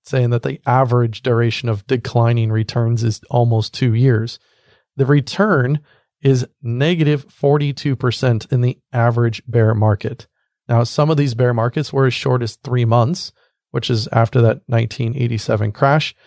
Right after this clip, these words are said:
which actually had similar price movements to what we're seeing now, these huge, crazy volatility days. But the longest bear market was sixty-one months in the late thirties.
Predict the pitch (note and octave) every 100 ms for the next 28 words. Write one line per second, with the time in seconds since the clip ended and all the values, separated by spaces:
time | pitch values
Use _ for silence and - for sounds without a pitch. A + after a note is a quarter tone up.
0 | _ _ - D#3+ - - E3+ F#3+ - D3+
1 | D3 C3 - D#3 E3 B2+ - C#3+ D3+ C3
2 | A#2 B2 - B2+ B2 A2+ - A#2+ G#2 G#2+
3 | C#3+ D#3 A#2 - - E3+ D#3+ C3 - C3+
4 | A#2+ A#2 G#2+ G#2+ A2 A2+ A2+ A#2+ B2+ D#3
5 | F#3+ - _ _ _ _ C#3 C3+ A#2 A2+
6 | C#3+ G#3 F#3 C3+ C#3+ B2 A2+ A2 A2+ C3
7 | A2 - - - - E3+ D#3 B2 B2 A2+
8 | A2+ A2 - B2+ A#2 G#2 A2 A2+ - -
9 | E3 D#3+ A#2+ -